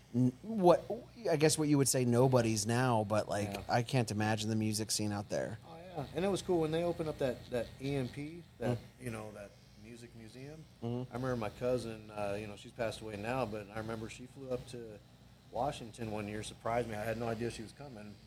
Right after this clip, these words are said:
Speaker 2: And here she comes walking up the stoop of the tattoo shop.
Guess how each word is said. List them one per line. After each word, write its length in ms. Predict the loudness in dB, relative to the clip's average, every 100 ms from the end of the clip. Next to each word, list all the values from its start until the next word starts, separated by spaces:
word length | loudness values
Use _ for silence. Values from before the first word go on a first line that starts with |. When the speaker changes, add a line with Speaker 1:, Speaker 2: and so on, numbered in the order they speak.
| -20 -20 -20 -20 -20 -20 -8
Speaker 2:
And 560 | -4 -2 -2 -2 -4 -8 -12 -20 -20 -20 -20 -20 -20 -18
here 100 | -16
she 100 | -14
comes 220 | -4 -2 2
walking 360 | 4 4 2
up 120 | -4 -4
the 80 | -6
stoop 300 | -4 -4 -4
of 60 |
the 80 | -6
tattoo 400 | 0 0 2 -4
shop. 360 | 0 2 2